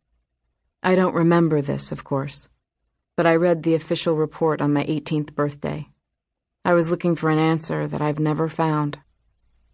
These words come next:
My father killed my entire family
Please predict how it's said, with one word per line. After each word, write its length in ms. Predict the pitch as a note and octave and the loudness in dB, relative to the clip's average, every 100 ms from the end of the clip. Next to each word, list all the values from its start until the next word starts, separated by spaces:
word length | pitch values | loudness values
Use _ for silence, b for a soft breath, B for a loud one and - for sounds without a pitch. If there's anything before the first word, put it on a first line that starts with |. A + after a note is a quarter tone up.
| _ _ _ _ _ | _ _ _ _ _
My 160 | G#3+ G#3+ | 2 2
father 400 | A3 G#3+ G3 F3 | 4 2 4 2
killed 320 | - F#3+ E3+ | 2 0 0
my 140 | E3 E3 | 0 0
entire 440 | D#3+ - F3 F3+ | 0 0 0 0
family 560 | F3+ E3+ D#3+ D#3 D3+ | 0 -2 0 -2 -4